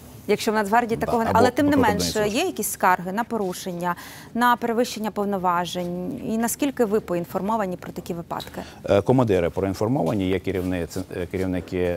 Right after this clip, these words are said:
Speaker 2: е, Національної гвардії, прикордонної служби, Національної поліції, вони розглядають ці скарги.
Speaker 1: А кричущі випадки реально були, які да-, навіть
Speaker 2: Ні.
Speaker 1: вас здивували?
Speaker 2: Ні, не було.
Speaker 1: Ви вважаєте,
Speaker 2: Жодного.
Speaker 1: що у вас все ідеально?
Speaker 2: Е, ні. Я вважаю, що, е, частина інформації, вона не може доходити до міністра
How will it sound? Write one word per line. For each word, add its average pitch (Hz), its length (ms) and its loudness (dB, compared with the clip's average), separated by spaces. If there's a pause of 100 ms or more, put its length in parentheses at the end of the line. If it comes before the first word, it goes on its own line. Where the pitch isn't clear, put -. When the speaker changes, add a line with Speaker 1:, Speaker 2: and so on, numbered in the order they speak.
(120)
Speaker 2:
е, 87 640 -4
Національної 127 420 0
гвардії, 113 340 0
прикордонної 107 540 -2
служби, 98 300 -2
Національної 110 480 -2
поліції, 98 460 -4
вони 92 280 -6
розглядають 90 560 -2
ці 90 100 -8
скарги. 127 360 -4 (180)
Speaker 1:
А 247 80 2
кричущі 294 480 0
випадки 190 400 -2
реально 196 300 0
були, 262 240 0
які 226 180 -2
да-, 226 140 2
навіть 233 260 6
Speaker 2:
Ні. - 60 -2
Speaker 1:
вас 185 200 4
здивували? 170 520 -4 (160)
Speaker 2:
Ні, 85 160 -4 (320)
не 120 160 2
було. 117 260 2 (220)
Speaker 1:
Ви 233 80 4
вважаєте, 254 180 6
Speaker 2:
Жодного. 240 140 2
Speaker 1:
що 233 120 -2
у - 20 2
вас 214 120 4
все 202 160 -4
ідеально? 180 800 -2
Speaker 2:
Е, 107 40 2
ні. 120 220 0 (220)
Я 120 260 4
вважаю, 127 480 0
що, 113 500 4
е, 110 140 2
частина - 260 0
інформації, 135 440 2
вона 123 120 0
не 127 60 0
може 127 220 0
доходити 107 420 0
до 98 160 2
міністра 82 480 -2